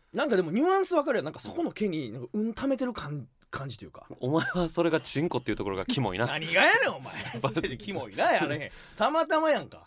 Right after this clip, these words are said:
Speaker 2: うん。
Speaker 1: パワーを多分そ-、そこにずっと溜めてたから、それが放出したんやわ。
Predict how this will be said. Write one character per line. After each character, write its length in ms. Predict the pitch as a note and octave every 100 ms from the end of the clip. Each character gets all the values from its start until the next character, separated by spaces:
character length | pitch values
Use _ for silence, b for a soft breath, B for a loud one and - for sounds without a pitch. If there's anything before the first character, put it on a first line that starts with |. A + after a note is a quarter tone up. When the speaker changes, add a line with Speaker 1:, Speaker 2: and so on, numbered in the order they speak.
| -
Speaker 2:
う 40 |
ん。 280 | F#2+ F2 E2+ -
Speaker 1:
パ 120 | D#4+
ワ 120 | E4+
ー 40 | G3
を 100 | E3+
多 80 | D#3+
分 140 | C#3+
そ-、 100 | C3+ C3
そ 80 | D#3+
こ 80 |
に 60 | E3
ず 80 | D#3
っ 20 |
と 80 | C3
溜 120 | D3
め 80 | D3
て 60 | -
た 60 |
か 100 | A2
ら、 180 | C3 A2+
そ 120 | E3+
れ 180 | F3 F3
が 200 | E3+ D#3 b b
放 280 | - G#3 G#3
出 220 | - G3
し 80 | -
た 80 | G2
ん 40 |
や 60 |
わ。 40 | E2